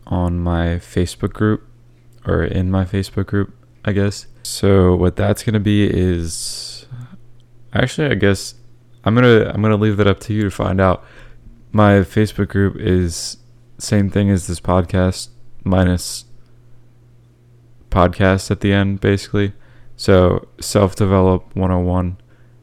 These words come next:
that's the Facebook group. And yeah, go join it. Go see what's happening in there. I'm starting off a little bit small in there.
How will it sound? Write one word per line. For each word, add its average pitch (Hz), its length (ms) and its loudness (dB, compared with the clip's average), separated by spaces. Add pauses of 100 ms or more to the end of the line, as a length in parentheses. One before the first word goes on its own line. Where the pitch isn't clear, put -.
(100)
that's 98 280 2
the - 60 0
Facebook 92 440 -2
group. 90 320 -2 (340)
And 87 920 -2 (1600)
yeah, 101 260 6
go 104 160 4
join 98 320 4
it. 107 220 2
Go 98 140 2
see 98 280 -2
what's 95 540 0
happening 98 520 0
in 98 160 0
there. 98 440 0 (140)
I'm 98 240 0
starting 110 420 2
off 104 200 2
a 104 40 -2
little 98 180 4
bit 90 160 -2
small 98 580 0
in 101 180 -2
there. 95 280 0